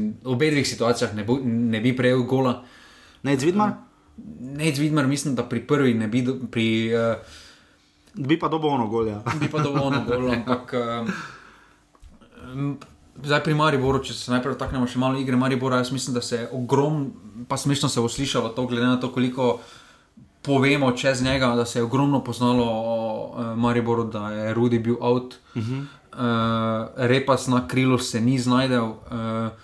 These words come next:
Speaker 1: vedno je šel iskat sredino, eh, in posledično Maribor imel samo enega krilnega napadalca, eh, ki je bil praktično neka pol špica, se je potem v napadu prelevil, eh,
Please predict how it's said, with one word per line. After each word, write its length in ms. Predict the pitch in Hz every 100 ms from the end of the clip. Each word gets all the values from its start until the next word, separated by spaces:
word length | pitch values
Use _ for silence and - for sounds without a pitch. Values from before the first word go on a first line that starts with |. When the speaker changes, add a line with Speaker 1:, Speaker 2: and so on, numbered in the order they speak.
| - - - -
Speaker 1:
vedno 280 | 113 123 123
je 120 | 123 - - -
šel 460 | - - 131 123 123
iskat 380 | 120 - 131 123
sredino, 640 | - 120 110 127 135 123 101 - -
eh, 140 | 123 120 113 110 113
in 200 | 120 113 107
posledično 580 | 110 131 127 123 120
Maribor 360 | 117 123 123 123
imel 220 | 123 120
samo 340 | 120 123 123 123
enega 340 | 127 123 113
krilnega 480 | - 123 123 123 113
napadalca, 800 | 110 107 110 113 120 - 117 110 - - - - _ -
eh, 80 | 123 113 113 110
ki 140 | - 123
je 60 |
bil 160 | 123 127
praktično 500 | 131 127 - - 120
neka 220 | 123 127
pol 200 | 131 131
špica, 360 | 123 127 127 113
se 140 | 117
je 60 | 110
potem 280 | 117 123
v 80 | 120
napadu 380 | 120 117 120 120
prelevil, 480 | 120 110 110 110 123 123 123
eh, 300 | 117 113